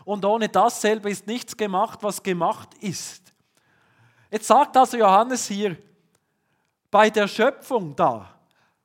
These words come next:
da heißt es ja, "Und Gott sprach." Und als Gott sprach, hat wie Jesus, der Sohn Gottes, die Schöpfung geschaffen. Paulus beschreibt das dann auch in Kolosser eins sechzehn.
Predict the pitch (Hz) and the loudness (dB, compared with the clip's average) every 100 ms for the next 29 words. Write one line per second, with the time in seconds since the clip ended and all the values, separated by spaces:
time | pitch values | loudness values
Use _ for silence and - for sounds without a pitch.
0 | _ _ _ 143 156 190 - 185 185 233 | _ _ _ -6 -2 -2 -6 -6 -6 -4
1 | 202 - 185 - - 185 196 196 120 - | -8 -4 -4 -6 -12 -8 -4 -4 -6 -16
2 | - _ _ _ _ _ _ _ 156 202 | -20 _ _ _ _ _ _ _ 0 2
3 | 226 220 202 - - 185 214 285 - - | 4 0 -4 -6 -4 2 4 2 0 -20
4 | _ _ _ _ 180 185 190 240 277 _ | _ _ _ _ -4 -4 -6 -6 -6 _
5 | _ 156 175 220 - 254 269 - - - | _ -4 0 0 -2 -10 -12 -14 -20 -20
6 | _ _ _ 165 165 185 185 175 165 165 | _ _ _ -8 -6 -6 -6 -6 -6 -6
7 | 226 240 - - _ _ _ _ _ _ | -10 -12 -14 -20 _ _ _ _ _ _
8 | _ - 165 - 165 180 - 151 120 _ | _ -14 -12 -6 -6 -8 -12 -12 -12 _
9 | _ _ _ 160 160 127 - - 98 - | _ _ _ -12 -8 -10 -12 -20 -20 -20
10 | _ _ _ _ _ - 156 208 214 - | _ _ _ _ _ -4 0 0 -2 -10
11 | _ _ _ _ - 175 180 185 185 180 | _ _ _ _ -12 -4 -2 -2 -4 -4
12 | 170 160 185 233 214 185 175 175 180 190 | -4 0 0 0 -4 -10 -10 -4 -2 -4
13 | - 170 175 175 208 247 - - 196 254 | -4 -2 -2 -2 -6 -6 -8 -10 -10 -10